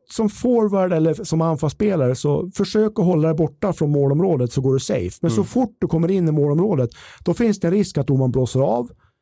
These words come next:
Speaker 1: Eller att det inte blir något mål då du är där inne. Eller att det, du blir utvisad för att du gjorde någonting på målvakten.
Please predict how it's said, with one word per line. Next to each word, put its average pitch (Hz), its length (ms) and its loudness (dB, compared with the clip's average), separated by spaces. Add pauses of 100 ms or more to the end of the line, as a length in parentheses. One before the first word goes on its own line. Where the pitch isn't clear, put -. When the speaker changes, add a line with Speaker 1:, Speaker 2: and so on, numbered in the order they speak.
(280)
Speaker 1:
Eller 190 300 4
att 170 80 -2
det 170 80 0
inte 151 180 0
blir 143 180 0
något 139 160 0
mål 165 320 2
då 139 80 2
du 135 80 4
är 135 40 2
där 131 120 2
inne. 131 500 0
Eller 208 340 2
att 185 140 0
det, 147 280 2 (120)
du 220 140 2
blir 196 140 2
utvisad 165 420 0
för 139 80 -2
att 143 60 2
du 131 60 2
gjorde 123 200 2
någonting 151 220 0
på 120 80 0
målvakten. - 500 -4